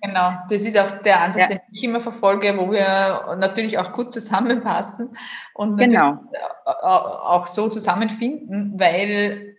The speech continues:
Speaker 1: das ich auch immer möchte mit meinen Wochenspeiseplänen, dass man wirklich sich
Speaker 2: Genau.
Speaker 1: gemeinsam mit der Familie, auch das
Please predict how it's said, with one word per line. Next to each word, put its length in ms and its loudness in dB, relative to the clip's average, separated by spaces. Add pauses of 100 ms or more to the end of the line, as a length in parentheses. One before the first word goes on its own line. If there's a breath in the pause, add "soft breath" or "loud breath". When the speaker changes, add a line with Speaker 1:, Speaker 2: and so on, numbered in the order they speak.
(140)
Speaker 1:
das 160 -6
ich 320 -10
auch 240 2
immer 400 2
möchte 320 -4
mit 160 -2
meinen 440 -2
Wochenspeiseplänen, 1040 -6
dass 160 -8
man 220 -6
wirklich 420 -6
sich 220 -14
Speaker 2:
Genau. 320 4
Speaker 1:
gemeinsam 380 -2 (280 loud breath)
mit 220 0
der 60 4
Familie, 600 0
auch 200 -2
das 380 2